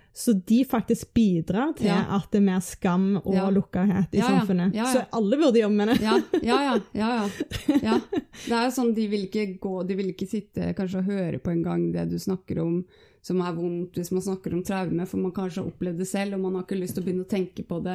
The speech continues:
Speaker 2: eller gå inn på det, fordi man har laget seg en sånn mur, da,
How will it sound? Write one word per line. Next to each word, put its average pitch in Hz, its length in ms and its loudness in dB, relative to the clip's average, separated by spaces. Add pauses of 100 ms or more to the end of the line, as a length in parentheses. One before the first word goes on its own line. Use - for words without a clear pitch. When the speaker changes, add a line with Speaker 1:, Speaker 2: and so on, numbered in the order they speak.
(100)
Speaker 2:
eller 180 100 -4
gå 185 160 -2
inn 165 160 2
på 170 160 -6
det, 180 200 -4 (360)
fordi 185 180 0
man 180 160 -2
har 185 80 0 (140)
laget 165 140 -6
seg 180 100 -2
en 180 60 -2
sånn 185 280 0
mur, 226 300 0
da, 247 120 -2